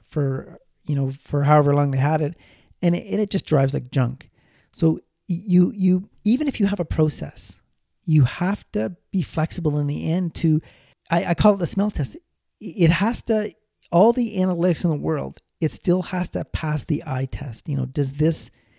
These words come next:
make sense? And conversations, saying things out loud, a process should be very fluid. So it, you probably have a different process for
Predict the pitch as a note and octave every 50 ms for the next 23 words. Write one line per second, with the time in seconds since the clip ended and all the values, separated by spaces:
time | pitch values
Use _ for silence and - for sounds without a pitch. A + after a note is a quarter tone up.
0 | _ _ _ - D3+ D3 C#3+ C#3 - - - C#3+ B2+ A#2+ A#2 - D3 C3+ C3 -
1 | - _ _ _ _ _ _ _ - F3+ F#3+ G#3 A3+ G#3 - - F3+ E3 E3 -
2 | - E3 D#3+ - - - E3+ F3+ F#3+ E3+ G3 F#3 E3 E3 D#3+ D#3 C#3+ C#3+ C#3 C3+
3 | C#3 C#3 C#3 D3 C#3+ - _ _ _ _ _ _ _ - - - - - A#3 C#4+
4 | C#4 - - C4 A3+ - - - G3 F3 F3+ F#3 F3+ F3 F3+ - - - _ _
5 | - D#3 D3+ D#3+ F3 F3 E3+ - - D3+ C#3+ C3+ B2+ B2 B2+ B2+ B2+ - - _
6 | _ _ _ - - - C#3 C3+ C3+ C#3+ - - _ _ - F#3 F3 F3 F#3+ G#3+
7 | F3+ D#3 D#3+ E3 - - F#3+ G3 A3 G#3 G#3+ G#3+ F#3+ F#3+ G3+ E3 D3+ C#3 D#3+ E3
8 | - D3+ - - E3 D#3+ - - E3 E3 - - - D3 C#3